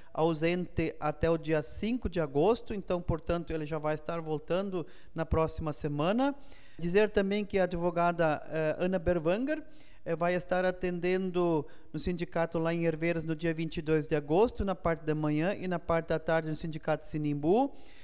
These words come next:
No dia vinte e três de agosto, ela vai estar atendendo no, na parte da manhã no sindicato de Vale do Sol.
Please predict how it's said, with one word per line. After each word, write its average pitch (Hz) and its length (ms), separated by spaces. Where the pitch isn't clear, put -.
No 180 120
dia 180 200
vinte 226 340
e 233 40
três 202 420
de 180 140
agosto, 175 500
ela 165 300
vai 165 220
estar 170 260
atendendo 170 720
no, 160 240
na 170 120
parte 170 260
da 165 140
manhã 160 260
no 160 80
sindicato 156 540
de 160 60
Vale 160 220
do 185 140
Sol. 247 500